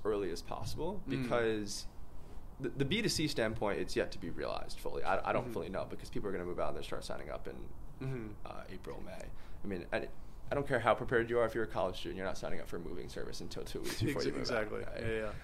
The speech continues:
Speaker 1: Um, so, but from a,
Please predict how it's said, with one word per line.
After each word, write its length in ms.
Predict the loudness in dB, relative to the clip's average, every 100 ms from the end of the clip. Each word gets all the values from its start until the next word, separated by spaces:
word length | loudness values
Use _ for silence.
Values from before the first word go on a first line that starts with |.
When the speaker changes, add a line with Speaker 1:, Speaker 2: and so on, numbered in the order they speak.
| -8 -8 -2 6
Speaker 1:
Um, 720 | 8 10 10 8 4 0 -4 -6 -8 -10 -10 -8 -6
so, 600 | -2 6 10 10 10 8 2 -4 -6 -6 -8 -8 -8 -6 -2 0 2 2 0 -6 -6 -6 -4 4
but 180 | 4
from 180 | 4 4
a, 160 | 4